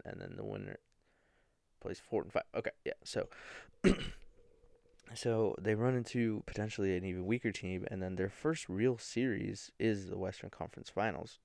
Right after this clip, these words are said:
Granted, the number two <clears throat> seeded team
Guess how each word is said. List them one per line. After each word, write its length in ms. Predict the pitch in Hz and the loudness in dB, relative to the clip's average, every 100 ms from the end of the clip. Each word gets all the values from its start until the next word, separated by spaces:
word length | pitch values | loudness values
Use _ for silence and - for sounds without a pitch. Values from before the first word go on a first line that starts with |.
| - | -4
Granted, 380 | - 101 101 - - - _ | 0 0 -2 -8 -20 -20 _
the 100 | - | -6
number 220 | 98 104 | -2 -2
two 500 | - - 180 170 120 139 _ - - _ _ - | -2 0 2 4 2 0 _ -20 -20 _ _ 0
<clears throat> 420 | - 196 - 147 | 0 0 -4 -6
seeded 520 | - - 113 104 104 - _ _ _ _ _ - - - | -6 2 4 6 2 0 _ _ _ _ _ -20 -20 -10
team 420 | - 110 98 95 | -6 -2 -2 -2